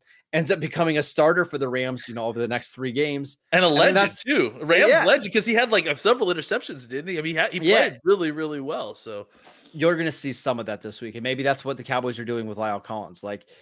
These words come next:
Speaker 1: over the course of the year, T J Bass is a better option because he's younger, he's healthier, he can get you through kind of that long stretch of the season. But if you just need La'el Collins for a two-game stretch, he's probably the better option.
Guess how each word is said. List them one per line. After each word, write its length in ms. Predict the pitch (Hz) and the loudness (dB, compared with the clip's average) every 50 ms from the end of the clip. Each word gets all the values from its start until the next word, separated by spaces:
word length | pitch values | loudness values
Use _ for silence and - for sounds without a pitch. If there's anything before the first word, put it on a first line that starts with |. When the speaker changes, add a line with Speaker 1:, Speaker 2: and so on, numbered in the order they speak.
| _ _ _ _ _ _ | _ _ _ _ _ _
Speaker 1:
over 240 | 165 165 185 170 180 | 2 2 4 2 0
the 80 | 170 | -4
course 340 | - - 156 160 156 143 - | -2 0 2 2 2 2 -2
of 80 | 139 110 | -6 -10
the 80 | 117 | -8
year, 260 | 120 131 139 131 127 117 | -6 -4 -2 -2 -2 -4
T 220 | 117 - - 139 | -4 -8 -10 -8
J 160 | 117 120 127 | -4 -4 -4
Bass 380 | 110 107 120 120 117 117 - - | -2 -2 -2 -2 -2 -4 -6 -12
is 80 | 107 | -14
a 60 | 110 98 | -12 -10
better 200 | - 107 104 117 | -8 -6 -2 -2
option 380 | 127 131 131 - - 123 117 | -2 -2 -2 -4 -8 -12 -12
because 260 | 107 110 - 101 90 | -12 -14 -14 -16 -18
he's 180 | - 92 98 - | -18 -20 -6 -2
younger, 440 | 151 156 170 165 147 139 139 131 120 | -2 0 0 -2 -4 -6 -6 -8 -8
he's 400 | 107 110 104 92 - - - - _ _ _ _ _ | -10 -12 -12 -12 -14 -18 -20 -20 _ _ _ _ _
healthier, 560 | - 151 160 165 160 160 151 139 135 127 120 | 2 2 2 2 2 0 -2 -2 -2 -2 -2
he 160 | 123 131 117 | -4 -6 -8
can 80 | 113 113 | -8 -8
get 120 | 123 127 | -10 -8
you 140 | 135 131 117 | -8 -10 -10
through 280 | - - 127 127 127 | -8 -6 -4 -4 -4
kind 220 | 107 - - 123 113 | -6 -6 -6 -6 -6
of 80 | 110 98 | -4 -4
that 200 | 107 101 92 - _ _ _ _ _ _ | -4 -6 -6 -8 _ _ _ _ _ _
long 540 | 113 113 113 120 123 131 139 139 143 139 131 | -12 -8 -2 0 2 4 4 4 4 2 0
stretch 360 | - - - 139 127 123 - | -4 -4 -2 -2 -2 -2 -4
of 60 | 113 | -10
the 80 | 98 107 | -14 -14
season. 600 | 101 - 190 226 240 170 131 123 120 117 117 113 _ _ _ _ _ _ _ _ _ _ _ _ _ | -8 -6 -2 -2 -2 -2 -2 -4 -4 -4 -6 -10 _ _ _ _ _ _ _ _ _ _ _ _ _
But 100 | - 107 | -10 -10
if 100 | 113 107 | -10 -8
you 120 | 120 147 151 | -10 -8 -8
just 180 | - 202 - | -8 -6 -4
need 160 | 165 165 156 | -4 -4 -2
La'el 260 | 131 127 127 127 123 117 | 0 0 0 0 0 0
Collins 360 | - - 120 123 127 120 - | -2 -2 0 0 0 -2 -4
for 140 | 101 95 80 | -8 -14 -16
a 80 | - _ | -16 _
two-game 440 | - - 139 127 110 120 120 113 107 | -10 -6 -6 -2 -2 -2 -2 -2 -4
stretch, 640 | - - - - 123 120 113 - - - - - - _ _ _ _ _ _ _ | -8 -10 -4 -2 0 0 0 -2 -8 -12 -14 -14 -18 _ _ _ _ _ _ _
he's 140 | _ - - _ _ | _ -20 -20 _ _
probably 720 | - - - 131 147 143 151 143 123 127 135 131 127 127 | -16 -10 -2 -2 0 0 0 -4 -4 -6 -6 -4 -4 -4
the 160 | 107 117 107 | -4 -6 -4
better 320 | 92 117 113 104 104 101 | -4 -4 -4 -4 -6 -8
option. 560 | 90 107 107 110 104 - - 117 98 98 92 | -6 -6 -6 -6 -6 -8 -10 -10 -10 -12 -14